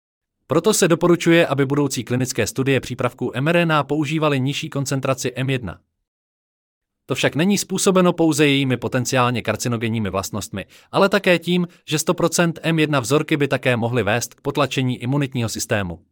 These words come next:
Přibývá důkazů, že tato vakcína stejně jako mnoho dalších nezajišťuje sterilní imunitu a činí lidi náchylnými k opakovaným infekcím.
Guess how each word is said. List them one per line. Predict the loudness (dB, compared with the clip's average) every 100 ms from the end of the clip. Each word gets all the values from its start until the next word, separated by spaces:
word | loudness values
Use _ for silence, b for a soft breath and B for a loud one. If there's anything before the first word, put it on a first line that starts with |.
| _ _ _ _ _ _ _ _ _ _ _ _ -8
Přibývá | -2 0 4 4 4
důkazů, | 4 4 4 2
že | 2
tato | 0 0 0
vakcína | -2 -2 0 0
stejně | 0 -2 0 0
jako | -2
mnoho | -2 0 0
dalších | 0 -2 -8 -8
nezajišťuje | -4 0 0 0 -2 -2
sterilní | 0 0 2 0 -2
imunitu | 0 2 2 -2 -2
a | -4
činí | -4 -2 0 0
lidi | -2 0
náchylnými | -2 -2 -2 0 -2 -2
k |
opakovaným | -4 -4 -2 0 0 -2
infekcím. | -4 -8 -8 -12 -12